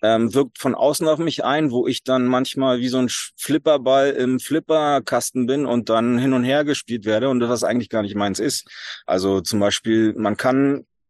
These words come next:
man kann Nervosität von anderen aufnehmen und dann sie als ihre eigene,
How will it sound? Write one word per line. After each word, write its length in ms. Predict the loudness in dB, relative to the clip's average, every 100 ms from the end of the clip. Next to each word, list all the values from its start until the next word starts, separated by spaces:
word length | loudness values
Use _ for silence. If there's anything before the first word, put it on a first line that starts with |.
| _ -6
man 180 | -4 -4
kann 240 | -2 2
Nervosität 560 | 2 0 -4 -4 -4 -4
von 140 | -4
anderen 340 | -2 0 0 0
aufnehmen 600 | 0 0 -2 0 -2 -4
und 320 | -2 0 0
dann 280 | 0 2 0
sie 180 | 0
als 240 | 0 0 -4 -6
ihre 280 | -4 -2 0
eigene, 440 | 2 0 0 -2